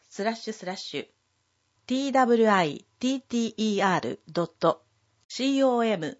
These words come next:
スラッシュエイチアイアールオーエスエイチアイエムエーアンダーバーピーアールイーエフ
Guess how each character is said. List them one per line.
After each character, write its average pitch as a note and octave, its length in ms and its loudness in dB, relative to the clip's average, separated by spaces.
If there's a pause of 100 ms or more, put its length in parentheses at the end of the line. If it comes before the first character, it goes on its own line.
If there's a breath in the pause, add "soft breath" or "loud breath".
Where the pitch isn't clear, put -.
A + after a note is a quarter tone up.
ス - 200 -10
ラ A3 80 0
ッ A3+ 40 -4
シ - 260 -6
ュ - 60 -4 (340 soft breath)
エ B3 120 2
イ C4 60 0
チ B3 180 -2
ア A3 140 2
イ E3 80 0
ア G#3 160 4
ー G#3+ 40 2
ル G3+ 160 0
オ E3 360 2
ー F3 40 -2
エ G3 60 -2
ス - 140 -8
エ C#4 180 2
イ C4 60 -4
チ A#3 180 -2
ア G#3 80 2
イ D#3+ 220 -6
エ E3+ 100 -4
ム A3+ 160 0
エ F#3 320 -2 (100)
ー F#3 60 0
ア A#3+ 80 0
ン B3+ 80 0
ダ A#3+ 220 0
ー - 20 -10
バ F3+ 340 0
ー - 220 -20
ピ C4 180 -2
ー C4 80 4
ア A#3+ 80 2
ー A3 40 -2
ル G#3 120 -2
イ G3 140 -6
ー F#3 80 -4
エ F3+ 40 -6
フ C#3 280 -14